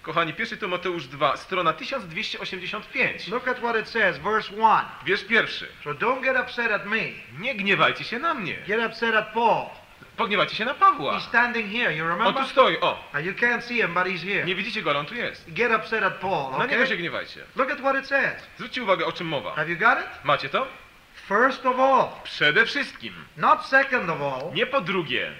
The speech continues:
Speaker 2: Not third of all.
Speaker 1: Nie po trzecie.
Speaker 2: First of all.
Speaker 1: Ale na pierwszym miejscu.
Speaker 2: I urge you.
Speaker 1: <clears throat> Napominam was,
Speaker 2: Supplications.
Speaker 1: by zanosić błagania,
Speaker 2: Prayers.
Speaker 1: modlitwy,
Speaker 2: Intercession.
Speaker 1: prośby,
Speaker 2: Thanksgiving.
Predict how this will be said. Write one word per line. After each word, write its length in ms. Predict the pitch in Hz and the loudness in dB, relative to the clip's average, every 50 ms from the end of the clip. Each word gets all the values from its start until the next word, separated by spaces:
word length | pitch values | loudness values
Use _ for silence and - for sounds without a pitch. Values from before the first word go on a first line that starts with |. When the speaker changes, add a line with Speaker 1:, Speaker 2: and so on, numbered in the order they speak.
| - - | -14 -6
Speaker 2:
Not 240 | 165 214 247 262 - - - | -2 -2 -2 -2 -2 -2 0
third 300 | 269 285 302 302 269 254 | 2 2 2 2 0 -2
of 180 | 196 147 147 139 | 0 0 -2 -2
all. 100 | 135 143 | 0 0
Speaker 1:
Nie 100 | 254 - | 0 2
po 120 | - 523 | 2 0
trzecie. 520 | 523 - - 330 277 - - - 87 76 - - - - | 0 2 0 0 0 0 -2 -8 -10 -10 -12 -14 -10 -4
Speaker 2:
First 340 | 262 277 285 262 - - 196 | -2 0 0 -2 -2 -4 -4
of 120 | 175 151 143 | -4 -4 0
all. 60 | 127 | 2
Speaker 1:
Ale 160 | 151 151 160 | 2 4 4
na 100 | 160 156 | 4 4
pierwszym 300 | - 214 240 - 302 311 | 2 2 0 -2 -2 -4
miejscu. 440 | 262 220 165 120 - - - 95 87 - - - | -2 -2 -2 -2 -6 -10 -14 -18 -18 -18 -4 4
Speaker 2:
I 400 | 160 180 185 196 220 240 - 247 269 285 285 294 285 285 277 262 | 6 6 8 6 4 0 0 2 4 4 6 6 8 8 8 6
urge 240 | 247 185 160 147 143 | 4 2 0 -2 -4
you. 140 | 147 139 120 107 - - | -4 -4 -6 -10 -10 -8
Speaker 1:
<clears throat> 0 | |
Napominam 1000 | 147 160 170 175 170 - - - 147 127 123 143 180 269 302 294 277 233 175 151 | -2 4 6 6 6 6 4 -2 -6 -6 -4 -2 0 2 6 6 6 6 6 2
was, 300 | 120 101 82 - - - - | -2 -6 -6 -6 -10 -16 -10
Speaker 2:
Supplications. 1000 | - 151 143 - - 156 151 - - 190 196 196 185 - 202 208 208 - - - 120 | -8 -8 -8 -6 -6 -8 -6 -4 -2 -2 -2 -2 -4 -6 -10 -10 -14 -16 -18 -10 -8
Speaker 1:
by 80 | 147 | -4
zanosić 320 | 147 160 160 156 - 131 123 | -4 -2 -4 -4 -8 -10 -8
błagania, 540 | 123 147 151 143 135 127 123 135 170 214 - - - | -4 -2 2 2 2 2 2 0 -2 -4 -6 -6 -2
Speaker 2:
Prayers. 560 | 151 156 160 160 160 160 165 170 180 - - | 0 4 6 6 6 6 6 4 0 0 0
Speaker 1:
modlitwy, 480 | 160 175 156 139 120 - - 131 170 208 208 - - - - - | -2 -2 -2 -4 -8 -8 -8 -10 -10 -10 -10 -16 -20 -20 -12 -8
Speaker 2:
Intercession. 800 | 139 160 170 175 185 185 180 170 - 185 180 185 180 - 160 160 | -6 -6 -4 -4 -4 -4 -4 -4 -4 -4 -4 -2 -2 -2 -2 0
Speaker 1:
prośby, 440 | 147 143 135 123 131 170 208 220 - - - - - - - | 0 -2 -4 -4 -4 -6 -6 -6 -10 -18 -20 -20 -20 -16 -6
Speaker 2:
Thanksgiving. 600 | 151 147 160 180 208 214 185 - - - 208 196 | 0 4 4 6 4 4 0 -6 -8 -4 0 2